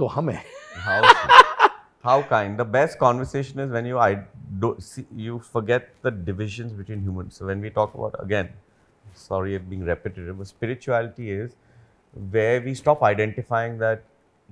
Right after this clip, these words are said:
Speaker 2: you are you, he's he, and I am. And we are playing different roles, but ultimately we are unified by consciousness. So when you start identifying with me in a conversation, and I start identifying with you, then you've crossed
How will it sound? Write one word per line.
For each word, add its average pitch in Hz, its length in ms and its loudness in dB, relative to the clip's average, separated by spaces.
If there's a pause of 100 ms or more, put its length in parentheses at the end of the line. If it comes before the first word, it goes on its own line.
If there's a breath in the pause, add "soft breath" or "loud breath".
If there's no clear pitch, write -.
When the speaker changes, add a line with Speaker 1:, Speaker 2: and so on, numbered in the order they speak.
(100)
Speaker 2:
you 110 260 -8
are 110 60 0
you, 104 420 -10
he's 98 300 -16
he, 101 260 -14
and 90 260 -10 (100)
I 87 120 -6
am. 82 340 -6 (300)
And 104 220 -2
we 120 60 2
are 127 60 6
playing 143 400 0
different 107 340 -8
roles, 95 240 -10 (340 soft breath)
but 101 100 0
ultimately 123 680 0
we 131 160 -2
are 127 80 2
unified 120 720 -2
by 123 120 -4
consciousness. - 840 -12 (400 loud breath)
So 120 100 -6
when 117 220 2
you 151 100 -2
start 143 300 4
identifying 117 640 2
with 98 180 -8
me 92 140 -10
in 101 80 -10
a 98 80 -6
conversation, 90 680 -10
and 98 100 -10
I 98 100 -4
start 104 200 -6
identifying 95 720 -4
with 85 200 -16
you, 82 180 -16 (380 soft breath)
then 110 320 -2
you've 123 320 -8
crossed 120 340 -2